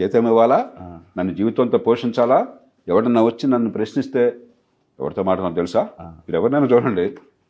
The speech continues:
Speaker 1: మొట్టమొదటి వచ్చేది ఎవరితో మాట్లాడుతున్నావు తెలుసా? అరే నిన్ను పోషిస్తున్నానురా నేను, నా పనులు లేకపోతే నీకు జీతం వస్తుంది, నాకు పని చేయడం కోసం నిన్ను పెట్టారు. ఆ స్పృహ లేదు. ఎందుకంటే నిజాంది అలవాటు,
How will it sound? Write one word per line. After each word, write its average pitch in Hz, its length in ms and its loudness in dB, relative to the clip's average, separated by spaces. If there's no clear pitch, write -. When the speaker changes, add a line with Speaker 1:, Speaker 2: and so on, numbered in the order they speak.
Speaker 1:
మొట్టమొదటి 165 400 0
వచ్చేది 131 360 0
ఎవరితో 98 300 -6
మాట్లాడుతున్నావు 98 380 -2
తెలుసా? 101 220 -4
అరే 143 120 -6
నిన్ను 110 160 -8
పోషిస్తున్నానురా 131 840 -4
నేను, 90 180 -4
నా 117 140 2
పనులు 135 380 -2
లేకపోతే 143 300 0
నీకు 135 180 0
జీతం 131 220 0
వస్తుంది, 98 380 -6
నాకు 98 140 0
పని 104 180 -2
చేయడం 139 180 2
కోసం 139 220 0
నిన్ను 120 200 -2
పెట్టారు. 98 300 -4
ఆ 85 140 -4
స్పృహ 101 240 -4
లేదు. - 220 -2
ఎందుకంటే 104 260 -6
నిజాంది 101 480 -2
అలవాటు, 82 380 -4